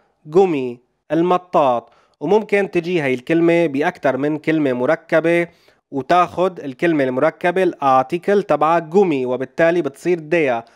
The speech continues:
مثل der Radiergummi. Radiergummi يعني محاية، ممحات. وفي عندي هون das، ممكن كمان تشوفوها مع das. Das Gummi، المطاط. منشوف الفقرة التالية.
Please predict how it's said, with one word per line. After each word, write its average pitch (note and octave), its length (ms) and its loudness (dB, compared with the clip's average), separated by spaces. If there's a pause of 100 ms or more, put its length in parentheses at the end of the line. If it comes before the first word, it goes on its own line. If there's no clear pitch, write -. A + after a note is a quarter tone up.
(400)
مثل F#3+ 600 0 (180)
der E3 400 0 (240)
Radiergummi. C3+ 1000 -2 (460)
Radiergummi C3+ 840 -2
يعني C3 480 -2
محاية، D3 580 -2
ممحات. C3 600 -2 (500)
وفي A3+ 180 0
عندي D#3 340 -2
هون F3 400 0 (240)
das، B2+ 140 0 (220)
ممكن F#3 420 0
كمان D3+ 360 0
تشوفوها E3+ 560 2
مع D3+ 360 0 (460)
das. - 420 -4 (160)
Das F3+ 320 -2 (180)
Gummi، D3 420 2 (320)
المطاط. E3 760 0 (420)
منشوف F3+ 360 2
الفقرة B2+ 640 0
التالية. C3 640 0